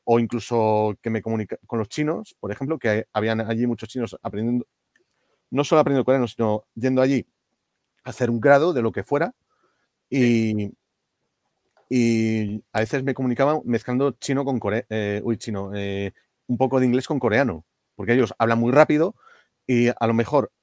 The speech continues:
Speaker 1: eh, a mí se me olvida una pala-, una palabra en coreano y me-, metía la palabra en inglés, a lo mejor.
Speaker 2: Claro. Y, bueno, y al final,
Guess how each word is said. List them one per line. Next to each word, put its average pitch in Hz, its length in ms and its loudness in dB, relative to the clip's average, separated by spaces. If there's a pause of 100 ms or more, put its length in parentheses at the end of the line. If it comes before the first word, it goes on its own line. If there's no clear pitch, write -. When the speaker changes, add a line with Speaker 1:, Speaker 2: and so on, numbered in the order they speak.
(160)
Speaker 1:
eh, 107 840 0
a 107 80 -6
mí 120 100 0
se 127 120 -6
me 123 60 2
olvida 131 200 2
una 117 200 2
pala-, 123 320 4
una 123 180 -2
palabra 123 180 -2
en 120 40 -4
coreano 123 280 -2
y 151 80 -2
me-, 110 260 -2
metía 107 300 -4
la 135 140 2
palabra 113 320 -2
en 98 80 -6
inglés, 117 360 -6
a 101 40 -12
lo 98 80 -10
mejor. 104 360 -8 (760)
Speaker 2:
Claro. 104 440 -6 (1200)
Y, 135 600 -4 (240)
bueno, 214 260 2
y 170 80 0
al 147 80 4
final, 214 560 0